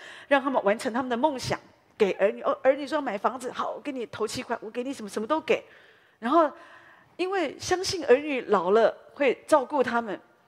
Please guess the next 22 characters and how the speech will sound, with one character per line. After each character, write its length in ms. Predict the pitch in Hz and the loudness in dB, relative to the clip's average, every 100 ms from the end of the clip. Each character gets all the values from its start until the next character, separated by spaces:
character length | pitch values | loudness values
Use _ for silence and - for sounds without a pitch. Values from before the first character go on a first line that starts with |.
| _ _ _ _ _ - | _ _ _ _ _ -4
可 100 | 330 | -2
是 80 | |
当 180 | 403 427 | 0 -2
你 80 | 427 | -4
什 160 | 392 240 | -6 -6
么 60 | |
都 140 | 247 330 | -4 -4
没 160 | 269 | -2
有 120 | 277 | -2
的 120 | 202 185 | -2 -6
时 180 | - | -8
候， 260 | 180 202 185 _ _ _ _ | -8 -8 -10 _ _ _ _
有 120 | 240 | 0
的 100 | 277 | 0
父 160 | 302 349 | -2 -6
母 180 | 269 190 | -8 -8
就 200 | 277 233 | -6 -6
很 320 | - 180 160 | -6 -8 -8
伤 280 | - 254 254 | -6 -6 -6
心， 380 | - 247 247 | -14 -12 -14
觉 200 | 233 190 | -12 -12
得， 220 | 180 185 | -10 -10